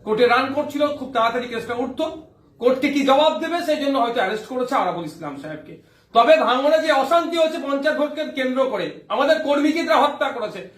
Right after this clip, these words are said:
নমিনেশন যারা করতে দেয়নি, যারা আমাদের ভোটে, ভোট যখন দিতে যাচ্ছিল আমাদের কর্মীদের মারধর করেছে, গুলি করে আমাদের কর্মীর পাকে নষ্ট করে দিয়েছে, এর মূল হোতা হচ্ছে আরাবুল ইসলাম নয়,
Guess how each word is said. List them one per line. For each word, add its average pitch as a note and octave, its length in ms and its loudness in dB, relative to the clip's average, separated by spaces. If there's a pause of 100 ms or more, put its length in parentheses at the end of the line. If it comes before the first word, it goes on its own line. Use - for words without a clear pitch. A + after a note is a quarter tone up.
(120)
নমিনেশন D4+ 460 2
যারা D#4 160 4
করতে D4 340 0
দেয়নি, C4 580 0 (160)
যারা B3 200 0
আমাদের D4+ 280 2
ভোটে, C#4 340 2 (200)
ভোট A#3 200 -2 (180)
যখন C4+ 260 -2
দিতে C#4 160 -6
যাচ্ছিল D4+ 260 -2
আমাদের C#4 260 0
কর্মীদের C#4 440 -2
মারধর D4+ 360 -2
করেছে, C4+ 260 -2
গুলি C#4+ 260 -2
করে D4 180 0
আমাদের C#4 240 -2
কর্মীর C4+ 460 -4 (400)
পাকে C#4 280 2
নষ্ট D4 320 0
করে D#4+ 240 2
দিয়েছে, A#3+ 680 -6
এর D4+ 240 6
মূল C#4 320 2
হোতা D4 280 2
হচ্ছে D4+ 380 2
আরাবুল C4 340 -2
ইসলাম C4 280 -6
নয়, D4 180 0